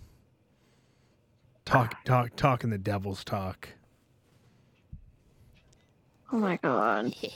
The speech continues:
Speaker 3: Way too much fun to annoy Mochi.
Speaker 1: Speaking about devils, though,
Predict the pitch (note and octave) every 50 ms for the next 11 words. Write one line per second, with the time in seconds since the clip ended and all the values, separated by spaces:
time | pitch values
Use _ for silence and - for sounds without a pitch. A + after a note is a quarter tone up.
0 | - - - - G3+ - - F3 E3 G3 - - - _ _ _ _ _ _ _
1 | _ _ _ _ _ _ _ _ _ _ _ _ _ _ _ _ _ _ _ _
2 | _ - - - - - - - A3 G#3 - G#3+ F#3+ F#3+ - - G3 F3+ F3+ F3+
3 | - F3+ F#3 F#3 F3+ F3+ F#3 F#3 F3+ - - F#3 E3 - - - _ _ _ _
4 | _ _ _ _ _ _ _ _ _ _ _ _ _ _ _ _ _ _ _ _
5 | _ _ _ _ _ _ _ _ - - _ _ _ - - - _ _ _ _
6 | - - - - _ _ _ _ _ - - - A3+ G#3 D#3+ D3 C3+ C3 B2 A#2+
7 | A#2 A2+ G2+ G2+ C#3+ D#3+ G3+ G3+ C#3 A#2 A2 G#2+ G2+ - B2 A#2 A2 G#2 G2+ G2+
8 | G#2 G#2+ A2 A2